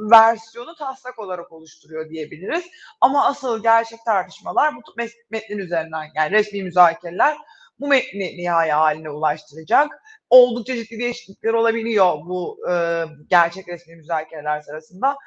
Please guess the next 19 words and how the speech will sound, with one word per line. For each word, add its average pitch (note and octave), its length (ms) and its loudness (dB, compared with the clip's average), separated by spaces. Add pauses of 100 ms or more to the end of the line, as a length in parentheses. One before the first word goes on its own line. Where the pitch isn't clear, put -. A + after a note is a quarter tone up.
(200)
Hedeflenen C4+ 520 -2
tarih, C4 360 0 (680)
yani A3 240 4
daha B3 180 0
önce A#3+ 120 -12
paylaştığımız A#3 720 -6
gibi F#3 240 -14
cuma G3 280 0
yani. F3 400 -6 (760)
Ama, A3+ 360 2
e, F#3 220 -4
tabii F3+ 240 -6
bunun F#3 280 -12 (360)
cumartesi G3 420 0
olur, F3+ 240 -4
pazar G#3+ 240 0
olur F#3 180 -2
gibi F#3 280 -4
bir, G#3+ 260 -4